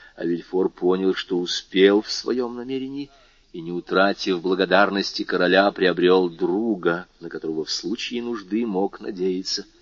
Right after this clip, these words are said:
"Пусть будет так", — сказал король. "А теперь, господа", — продолжал он, обращаясь к де Блокасу и министру полиции, — "вы мне более не нужны.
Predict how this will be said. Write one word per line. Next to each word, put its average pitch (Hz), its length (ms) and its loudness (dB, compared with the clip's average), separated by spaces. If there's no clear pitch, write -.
"Пусть 233 540 2
будет 180 460 4
так", — 175 400 8
сказал 90 440 -2
король. 85 320 -4
"А 101 140 0
теперь, 208 420 0
господа", — 104 720 4
продолжал 95 520 4
он, 98 120 2
обращаясь 95 520 0
к 87 80 -14
де 95 160 6
Блокасу 95 680 2
и 98 80 0
министру 92 380 -6
полиции, — 90 540 -4
"вы 151 340 6
мне 151 340 4
более 147 520 6
не 147 160 0
нужны. 139 580 -2